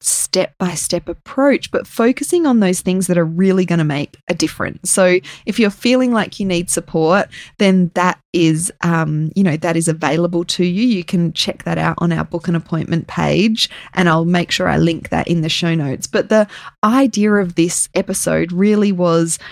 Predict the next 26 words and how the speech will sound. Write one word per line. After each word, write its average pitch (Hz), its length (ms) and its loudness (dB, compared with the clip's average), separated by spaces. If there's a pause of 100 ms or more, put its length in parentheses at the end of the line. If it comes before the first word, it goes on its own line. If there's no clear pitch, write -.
(120)
just - 240 0
about 320 300 2
me 208 200 2
sharing 190 600 2
some 185 220 0
of 180 120 -2
the - 60 -20
things 170 400 -2
that - 140 -4 (100)
I 156 260 0
do, 269 380 2 (460)
um, 170 480 0 (240)
that - 300 -2 (160)
can 190 180 2
really 160 280 0
help 165 340 -6
you. 160 100 2
And 165 120 0
I'd 202 120 0
love 220 280 2
for - 120 -2
you 214 140 2
to 185 80 2
reach 175 340 -2
out 165 300 2 (100)
over 170 400 0